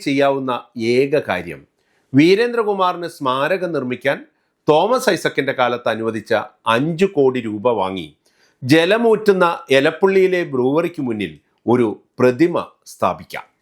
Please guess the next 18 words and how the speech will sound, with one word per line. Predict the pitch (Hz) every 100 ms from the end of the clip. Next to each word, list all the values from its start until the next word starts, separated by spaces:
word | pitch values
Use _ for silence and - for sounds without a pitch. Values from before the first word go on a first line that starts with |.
| _ _ _ _ 95
അത്ര | - - 98
തന്നെ. | 80 73 - _ _ _ _ _ _ _ - - -
അപ്പോൾ | 170 262 254
ചോദിക്കും, | 220 202 196 98 - -
തികഞ്ഞ | 156 165 214 226 196
ഗാന്ധിയനായ | 143 143 160 180 170 160 156 147
മന്ത്രി | 135 139 147
കടന്നപ്പള്ളി | 127 117 147 190 - 190
രാമചന്ദ്രൻ | 131 107 104 107 95 95 78 _ _ 127
ഈ | 151 -
കള്ള് | 120 131 190 190
ഫാക്ടറിക്ക് | 110 - 117 104 - 87 - _ _ _
കൂട്ടുനിൽക്കുന്നത് | 143 185 202 220 151 - 117 107 98 92 90 _ 107
എന്തുകൊണ്ടാണ് | 110 117 131 120 98 87 92 - - 76
എന്ന്. | 65 _ _ _ _ _ _ - _ -
ഇന്ത്യയുടെ | 180 202 254 262 247
വികസനം | 190 185 196 185 180 - 127 120
ഗ്രാമങ്ങളിലാണ് | 131 139 165 190 196 196 185 151 143 151